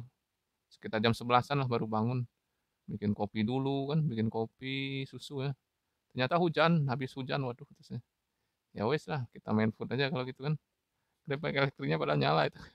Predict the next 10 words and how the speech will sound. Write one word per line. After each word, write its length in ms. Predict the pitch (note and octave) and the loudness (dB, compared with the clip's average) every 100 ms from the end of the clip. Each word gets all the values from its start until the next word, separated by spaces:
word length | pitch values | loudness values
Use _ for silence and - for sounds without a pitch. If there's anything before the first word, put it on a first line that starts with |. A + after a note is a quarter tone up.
| - | -10
<laughs> 540 | - - E3+ E3+ - - | -10 -10 -10 -10 -8 0
Kalau 140 | A#2+ | 2
dapat 300 | A#2+ A#2 - D#3 | 4 2 0 -4
tadi 120 | D3+ D3+ | -4 -4
kan 100 | D3+ | -2
parah 260 | B2+ A#2 B2+ C3 | 0 0 0 -4
tuh, 140 | C3 - _ _ - | -8 -12 _ _ -2
nggak 120 | A2+ | 2
bawa 160 | G#2 G#2 | 4 2
helm. 320 | A2 A#2+ B2+ | 2 0 0